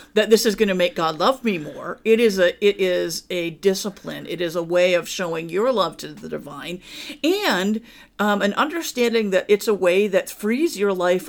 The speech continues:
up. So I have a, I have a friend, uh, who, who's an Orthodox Jew. And I remember having a conversation with her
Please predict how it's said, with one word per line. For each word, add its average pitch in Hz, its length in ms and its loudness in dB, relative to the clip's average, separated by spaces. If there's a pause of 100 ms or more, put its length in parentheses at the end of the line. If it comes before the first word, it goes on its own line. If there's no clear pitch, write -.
up. - 320 -6 (300)
So - 160 -4
I 247 140 2
have 302 180 0
a, 170 300 -2
I 202 60 2
have 202 140 2
a 175 80 0
friend, 190 540 -4
uh, 165 240 -2
who, 175 240 -2 (260)
who's 170 180 -6
an 165 60 -8
Orthodox 170 540 -4
Jew. 196 340 -4 (800)
And 220 80 -6
I - 20 2
remember 214 220 0
having 202 200 -2
a - 40 -6
conversation 190 640 -4
with 165 200 -2
her 151 260 -10